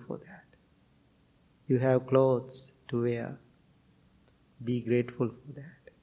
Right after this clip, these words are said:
You have sun and moon. Be grateful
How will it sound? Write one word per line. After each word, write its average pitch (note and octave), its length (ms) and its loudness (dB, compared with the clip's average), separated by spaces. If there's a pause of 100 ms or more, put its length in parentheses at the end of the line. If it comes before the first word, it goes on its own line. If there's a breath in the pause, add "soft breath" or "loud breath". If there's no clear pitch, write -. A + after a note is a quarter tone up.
(1600)
You C3+ 120 6
have B2 300 4
sun C3+ 360 2
and C3 200 2
moon. B2+ 500 -2 (1800)
Be B2+ 160 2
grateful A#2+ 520 2